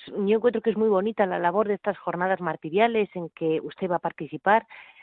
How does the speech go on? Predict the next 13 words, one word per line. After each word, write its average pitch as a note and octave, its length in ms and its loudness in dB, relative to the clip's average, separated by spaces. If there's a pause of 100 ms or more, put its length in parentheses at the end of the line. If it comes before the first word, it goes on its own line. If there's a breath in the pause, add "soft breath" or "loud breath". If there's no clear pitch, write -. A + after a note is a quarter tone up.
(220 loud breath)
porque G#3 340 4
es G3 60 0
muy A#3+ 160 0
importante A#3+ 840 -2
que A3 120 0
los F#3 180 -6
españoles F#3+ 600 -4
sigamos G3 520 -4
siendo F#3+ 260 -4
conscientes E3+ 760 -6
de F3 120 -4
que D#3+ 460 -2
tenemos F#3 400 -2